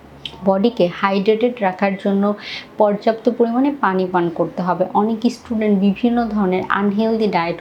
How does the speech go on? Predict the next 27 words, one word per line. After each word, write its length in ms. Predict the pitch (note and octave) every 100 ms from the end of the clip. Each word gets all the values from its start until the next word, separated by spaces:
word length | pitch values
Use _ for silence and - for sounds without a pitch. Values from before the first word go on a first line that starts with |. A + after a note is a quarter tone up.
| -
করে 200 | G3 F#3+
থাকেন, 340 | G3+ G3 G3+
লো 320 | G3 F#3+ G#3+ A3+ -
কার্ব 300 | G#3+ G3 F3+
ডায়েট 360 | F#3 F3+ F3+ E3+ - - - -
বিশেষ 320 | F3+ F3+ F#3+
করে 200 | - G3+
এর 80 | G3
মধ্যে 300 | F#3+ F3+ G3+
অন্তর্ভুক্ত। 600 | E3+ E3 F#3+ F3 F3 D#3+
লো 320 | F3+ F3+ G3+ G#3+
কার্ব 260 | A3+ G#3+ F#3+
ডায়েটে 340 | F#3 E3+ E3 F#3
কার্বোহাইড্রেটের 880 | - F#3+ F#3+ G3+ G#3+ G#3+ G#3+ A3 A3
পরিমাণ 380 | - F#3 F#3+ G3+
অনেক 220 | G3+ F3+ F3
কম 220 | F3 E3+
থাকে। 440 | E3+ - D#3+ - - - - -
আমরা 280 | - F#3 F#3
জানি 300 | F3+ F#3 B3
যে 100 | C4
আমাদের 260 | A3+ G#3+ G#3
ব্রেনের 580 | F#3 G#3 G#3 G#3+ A3+
মেইন 380 | A3+ G#3 G#3 A3+
খাবার 420 | A3 - F#3 G3
হচ্ছে 340 | G#3 F#3+ - E3+
গ্লুকোজ। 520 | D#3+ D#3 D#3 D#3 D#3